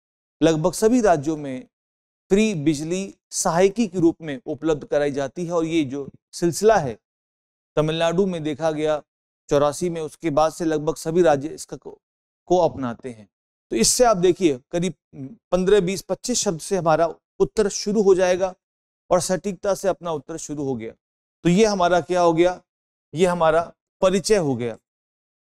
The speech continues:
जैसा मैंने कहा कि इसको आप लिखेंगे तो आपका परिचय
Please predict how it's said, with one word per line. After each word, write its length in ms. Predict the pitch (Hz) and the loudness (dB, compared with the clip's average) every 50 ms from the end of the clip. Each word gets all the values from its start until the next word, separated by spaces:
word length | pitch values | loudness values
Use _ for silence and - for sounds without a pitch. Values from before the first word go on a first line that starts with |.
| _ _ _ _ _ _ _ _ - | _ _ _ _ _ _ _ _ -4
जैसा 240 | 147 151 139 170 175 | -4 0 0 2 0
मैंने 220 | 170 170 165 156 | 0 -2 -4 -2
कहा 200 | - 165 175 185 | 2 2 2 2
कि 140 | 170 - 196 | 0 -6 -10
इसको 380 | 185 - 175 156 - - - | -8 -8 -8 -10 -6 -2 0
आप 200 | 190 175 165 - | 2 2 0 -2
लिखेंगे 380 | 151 147 - - 185 180 147 127 | -8 -10 -8 -8 -6 -4 -4 -6
तो 140 | 120 - 151 | -2 0 0
आपका 240 | 147 139 - - 160 | 0 0 0 -4 -4
परिचय 480 | - - 156 151 147 - 190 196 196 | -2 -2 -4 -4 -2 -4 -6 -6 -8